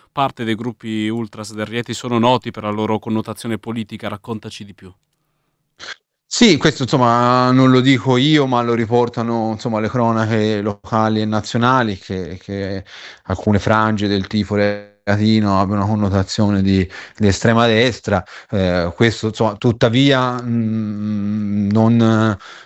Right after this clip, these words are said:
Speaker 2: mm, non rilevo, non ci rilevo particolari connessioni con, eh, il tifo pistoiese, perché intanto per quanto riguarda i tifosi pistoiesi presenti parliamo dei tifosi di un gruppo organizzato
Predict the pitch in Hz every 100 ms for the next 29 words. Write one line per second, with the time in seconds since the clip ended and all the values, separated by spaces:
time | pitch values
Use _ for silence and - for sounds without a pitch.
0 | _ 139 110 101 95 90 90 110 117 117
1 | 117 131 131 127 127 - 127 127 135 131
2 | 120 120 120 127 123 123 120 123 123 120
3 | - 135 127 127 120 117 - - _ -
4 | 117 113 113 113 107 104 104 101 98 98
5 | 107 - 117 117 117 110 123 120 127 117
6 | 110 107 98 113 110 - 117 107 95 120
7 | 127 120 113 110 110 101 110 107 113 117
8 | 107 107 107 110 107 107 - - 104 -
9 | 110 107 104 107 113 127 113 101 101 104
10 | 110 101 101 95 98 117 110 104 104 110
11 | 107 104 98 104 101 107 120 107 110